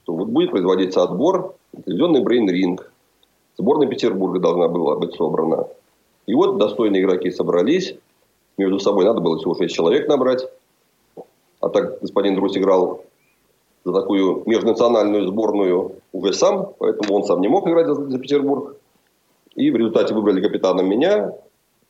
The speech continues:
Ещё нашлось пять достойных человек путём, м, отбора. И вот таким образом мы стали участвовать в телевизионном брейн-ринге. Кроме того, в телевизионном брейн-ринге есть ещё свой отбор, куда мы приезжали,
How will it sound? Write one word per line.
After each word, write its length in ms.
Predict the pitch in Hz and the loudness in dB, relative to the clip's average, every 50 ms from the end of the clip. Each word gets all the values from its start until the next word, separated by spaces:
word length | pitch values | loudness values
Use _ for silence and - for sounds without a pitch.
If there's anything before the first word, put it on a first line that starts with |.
| _ - | _ -14
Ещё 180 | - - 113 | -6 -2 0
нашлось 480 | - 87 82 - 101 90 - - - - - _ _ _ _ - | 2 2 2 2 0 0 0 -2 -6 -12 -16 _ _ _ _ -4
пять 160 | 85 85 85 | -2 0 0
достойных 380 | - - - 90 82 82 80 | -2 -2 0 -2 0 0 0
человек 540 | - - 92 87 104 131 175 180 - - - - _ _ _ _ _ _ _ _ - | 0 0 2 2 2 2 2 0 -2 -6 -14 -20 _ _ _ _ _ _ _ _ -14
путём, 420 | 104 - 107 101 104 104 101 101 - _ _ _ _ _ _ _ _ _ _ - | -6 0 2 2 2 2 -2 -6 -12 _ _ _ _ _ _ _ _ _ _ -8
м, 340 | - 90 90 82 - - - - _ _ _ _ _ _ _ _ _ _ _ _ _ _ _ _ _ _ | -4 -2 -2 -2 -2 -4 -8 -18 _ _ _ _ _ _ _ _ _ _ _ _ _ _ _ _ _ _
отбора. 720 | - 95 95 - 98 104 104 101 98 95 98 95 95 - - _ _ _ _ _ _ _ _ _ _ _ _ _ _ _ _ _ _ _ _ _ _ _ _ - | -2 0 0 0 0 2 4 4 4 4 0 0 -4 -10 -12 _ _ _ _ _ _ _ _ _ _ _ _ _ _ _ _ _ _ _ _ _ _ _ _ -8
И 80 | 92 | -4
вот 240 | 90 90 90 - - - _ - | -2 -2 -2 -4 -6 -16 _ -10
таким 300 | 92 82 - 151 185 196 | -8 -4 0 0 2 4
образом 340 | 185 165 147 117 117 98 | 4 4 2 2 2 0
мы 120 | 85 104 123 | 0 0 0
стали 220 | - 110 107 120 | 2 0 0 0
участвовать 500 | 117 92 - 101 - - 110 101 - - - - _ _ _ _ _ | 0 0 0 -2 -2 0 -2 -4 -4 -6 -14 -18 _ _ _ _ _
в 40 | - | -8
телевизионном 300 | 98 90 107 104 101 98 | -2 0 2 2 2 2
брейн-ринге. 500 | 104 98 95 85 85 82 78 71 71 - _ _ _ | 2 0 0 0 0 -2 -2 -4 -6 -8 _ _ _
Кроме 260 | _ - 147 160 175 - | _ 0 2 2 2 4
того, 180 | 185 175 165 | 4 2 2
в 560 | 131 - - - - _ _ _ _ _ _ | 2 0 -4 -10 -16 _ _ _ _ _ _
телевизионном 280 | - 95 104 107 104 95 | -4 0 2 2 2 2
брейн-ринге 380 | 90 95 98 123 156 160 143 123 | 2 0 2 2 2 4 4 2
есть 140 | 127 127 | 2 0
ещё 260 | - - 127 - - - | 0 0 0 0 -2 -4
свой 300 | - 110 107 107 107 98 | -6 -2 2 4 4 4
отбор, 500 | 95 95 95 95 95 90 90 - - - - | 4 2 2 0 0 0 0 -2 -6 -12 -8
куда 160 | 92 85 82 | -2 -2 0
мы 100 | 87 - | 0 0
приезжали, 640 | - - - - - - 127 151 160 160 151 - - | -2 -2 -2 -2 2 2 2 4 4 2 0 -2 -8